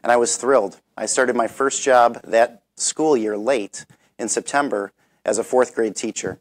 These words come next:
And so I was thrilled to share, share my experiences and how I got through that with these nine and ten-year-olds.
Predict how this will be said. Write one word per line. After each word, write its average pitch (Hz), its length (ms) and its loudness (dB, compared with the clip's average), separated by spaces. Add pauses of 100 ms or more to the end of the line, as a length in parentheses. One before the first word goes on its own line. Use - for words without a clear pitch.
(600)
And 120 100 -4
so 143 80 4
I 135 60 8
was 123 160 2
thrilled 139 340 2
to 123 60 0
share, 123 360 2
share 131 240 0
my 117 200 2
experiences 120 720 0
and 107 120 -6
how 117 140 4
I 117 60 6
got 110 240 0
through 139 240 -2
that 110 180 0
with 101 120 -6
these 104 200 -8
nine 113 240 0
and 107 120 -6
ten-year-olds. 101 720 -8